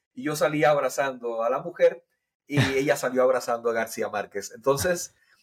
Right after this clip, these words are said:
Speaker 1: esas son las anécdotas, pero bueno, puedo
Speaker 2: Ok.
Speaker 1: decir que conocí a Gabriel García Márquez y que, y que lo abracé, aunque no salió en la foto. <laughs>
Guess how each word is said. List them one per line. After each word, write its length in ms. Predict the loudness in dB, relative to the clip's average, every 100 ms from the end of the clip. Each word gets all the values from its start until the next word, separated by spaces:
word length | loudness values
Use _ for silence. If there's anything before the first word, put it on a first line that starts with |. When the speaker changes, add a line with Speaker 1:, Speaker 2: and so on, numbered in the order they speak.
| _ -20 _
Speaker 1:
esas 240 | 0 2 4
son 160 | 2
las 120 | 4
anécdotas, 540 | 2 0 -2 0 2 4
pero 160 | 4 6
bueno, 320 | 6 6 4
puedo 260 | 4 6 6
Speaker 2:
Ok. 20 |
Speaker 1:
decir 300 | 4 0 -4
que 100 | -2
conocí 340 | -2 -2 -2
a 60 | 2
Gabriel 280 | 4 4 0
García 360 | -2 0 2
Márquez 400 | 4 2 -2 -8
y 100 | -8
que, 260 | -4 -4 -6
y 100 | -8
que 120 | -2
lo 100 | 2
abracé, 440 | 2 0 -2 -4 0
aunque 260 | -2 0 -4
no 100 | -2
salió 260 | -2 -2
en 60 | -2
la 120 | -2
foto. 440 | -2 -4 -4 -6 -8
<laughs> 160 | -14